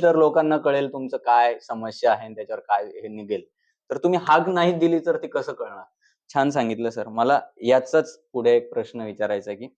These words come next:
ह्या, ह्या सगळ्या प्रवासात आपण जसं प्रत्येकाच्या आयुष्यात असे काही क्षण असतात ते कधीच विसरू शकत नाही, त्याला अविस्मरणीय क्षण म्हणतो. तर तुमच्या या वीस वर्षामध्ये या शिक्षण क्षेत्रातल्या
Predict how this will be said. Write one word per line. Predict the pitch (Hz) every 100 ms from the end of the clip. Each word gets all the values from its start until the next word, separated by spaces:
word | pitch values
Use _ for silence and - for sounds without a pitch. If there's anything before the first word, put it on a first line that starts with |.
| _
ह्या, | - - - 117 - _ _ _ _ 143
ह्या | 170
सगळ्या | 160 143 147
प्रवासात | 135 117 113 110 110 _ _ _ _ _ - _
आपण | 113 135 147
जसं | 143 165
प्रत्येकाच्या | 160 156 160 151 143 151
आयुष्यात | 143 143 147
असे | 143 131 139
काही | 143
क्षण | - 143 139
असतात | 135 - 131
ते | 135 151
कधीच | 143 170 175 _ _ -
विसरू | 143 196 196
शकत | 151 123 110
नाही, | 107
त्याला | 104 104
अविस्मरणीय | 110 123 - 120 123 131 127
क्षण | 120 113
म्हणतो. | 107 98 _ _ _ _ _ _ -
तर | 175
तुमच्या | 170 175 175
या | 196
वीस | 185 180 180
वर्षामध्ये | - 151 139 151 135 113 - _ _ _ _ _ _ -
या | 113 110
शिक्षण | 117 - 120
क्षेत्रातल्या | 117 110 110 113 113